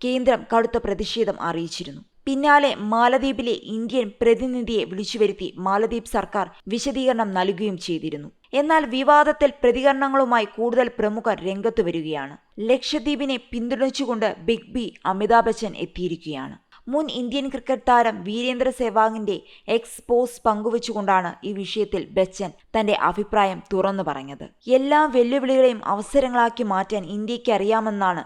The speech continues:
സെവാഗ് എക്സിൽ പോസ്റ്റ് ചെയ്ത കുറിപ്പിൽ പറഞ്ഞത്.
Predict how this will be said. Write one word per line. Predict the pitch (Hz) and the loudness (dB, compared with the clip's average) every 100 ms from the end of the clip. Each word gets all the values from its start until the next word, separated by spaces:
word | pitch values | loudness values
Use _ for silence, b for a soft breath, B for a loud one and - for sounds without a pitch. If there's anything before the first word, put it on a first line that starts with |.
| - - - | -12 -6 2
സെവാഗ് | 233 220 214 180 - | 4 6 2 2 -4
എക്സിൽ | 202 - 277 262 - | -6 -4 -6 -6 -2
പോസ്റ്റ് | 214 226 - | -2 -2 -2
ചെയ്ത | 233 196 170 - 202 | -2 0 -2 -4 -4
കുറിപ്പിൽ | 202 196 190 185 | -4 -2 -4 0
പറഞ്ഞത്. | 165 143 139 - | -2 -4 -10 -16